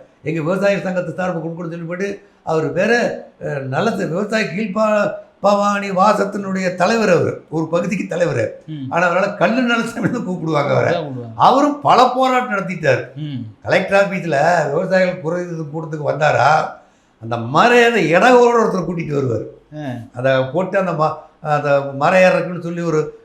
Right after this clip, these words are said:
Speaker 1: அஹ், மெட்டீரியல்ஸ் இருக்கு பாருங்களா,
Speaker 2: ம்.
Speaker 1: அதோட அந்த இதெல்லாம் வார கட்டி புரடை கட்டிக்கிட்டு வந்து உட்காந்து ஓட்டு,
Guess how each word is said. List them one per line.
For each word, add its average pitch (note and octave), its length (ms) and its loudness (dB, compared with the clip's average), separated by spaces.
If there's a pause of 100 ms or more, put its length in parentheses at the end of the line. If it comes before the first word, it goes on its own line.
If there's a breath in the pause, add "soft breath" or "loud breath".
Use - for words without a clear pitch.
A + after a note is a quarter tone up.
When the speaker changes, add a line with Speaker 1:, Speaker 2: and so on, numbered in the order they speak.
(100)
Speaker 1:
அஹ், C#3 640 0
மெட்டீரியல்ஸ் F3+ 400 2
இருக்கு E3+ 200 -4
பாருங்களா, C3+ 600 2
Speaker 2:
ம். A#2+ 320 -10
Speaker 1:
அதோட F#3 220 6
அந்த F#3 300 4
இதெல்லாம் E3+ 260 4
வார F3 200 4
கட்டி F3 220 -4
புரடை D#3+ 340 -6
கட்டிக்கிட்டு E3 400 -6
வந்து D#3+ 80 -8
உட்காந்து D#3 280 -4
ஓட்டு, E3 380 -8